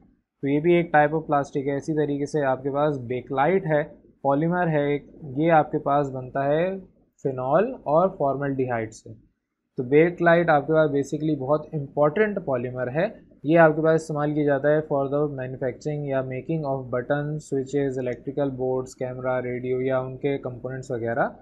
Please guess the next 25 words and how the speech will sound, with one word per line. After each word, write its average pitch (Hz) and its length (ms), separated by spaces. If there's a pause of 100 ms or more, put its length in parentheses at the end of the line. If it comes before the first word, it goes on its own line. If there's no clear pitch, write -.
(240)
ये 180 160
सब 185 340
बनाने 135 460
के 156 100
लिए 143 200
आप 127 200
बेकलाइट 127 440
की 156 80
मदद 151 360
लेते 156 220
हैं। 170 220 (420)
अब 156 140
ये 185 100
बनता 151 340
कैसे 170 320
है? 202 260
आपके 147 300
पास 175 440
फिनॉल 160 540 (160)
दो 151 220
हैं 208 220
और 160 260
एक 160 200
फॉर्मल्डिहाइड 165 720
है, 190 160